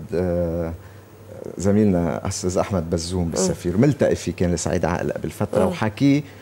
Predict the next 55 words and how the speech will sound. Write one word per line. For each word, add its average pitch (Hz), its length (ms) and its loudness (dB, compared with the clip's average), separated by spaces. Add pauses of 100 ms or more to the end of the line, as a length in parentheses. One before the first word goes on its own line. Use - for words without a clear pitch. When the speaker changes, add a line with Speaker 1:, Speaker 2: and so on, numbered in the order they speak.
(220)
Speaker 1:
وك-، 127 320 2
وكان 180 600 6
يعني 131 340 6
هو 135 440 6
سعيد 135 260 4
عاقل 139 200 6
ربما 135 400 6
لا 151 120 8
يريد 156 380 6
أن 123 140 6
يعتذر 110 600 4
أو 95 120 4
ما 110 120 4
بيحب 120 360 2
من 87 400 2
شك، 82 160 -6 (380)
ولكن 165 300 4
أنا 160 540 4
قال 165 120 6
قولت 151 520 6
هذا 92 200 4
الكلام. 82 360 2 (220)
Speaker 2:
مم. 107 60 -2
Speaker 1:
يعني 127 140 4
كإيحاء، 196 680 4
كنوع 156 500 4
من 131 120 4
Speaker 2:
إنه 143 220 6
Speaker 1:
ال-، 226 80 2
Speaker 2:
تراجع. 196 480 4
Speaker 1:
تراجع 143 440 6
هذا 90 140 2
Speaker 2:
مظبوط. 92 140 2
Speaker 1:
الأمر. 98 240 2
وبرأيي 202 480 6
في - 200 4
أكثر 185 260 4
من 156 80 4
شخص - 300 0
كتبوا 185 300 4
Speaker 2:
أكثر 233 220 4
من 214 60 6
Speaker 1:
بهذا 214 220 6
ال-، - 60 2
Speaker 2:
شخص 233 320 0
Speaker 1:
بهذا 139 240 8
ال-، 262 120 6
Speaker 2:
شهدوا 180 160 6
على 165 160 6
Speaker 1:
بهذا 127 160 6
Speaker 2:
هذا 123 80 6
Speaker 1:
الس-، - 180 2
Speaker 2:
الموضوع. 110 200 4
Speaker 1:
بهذا 113 200 4
السياق. 117 680 4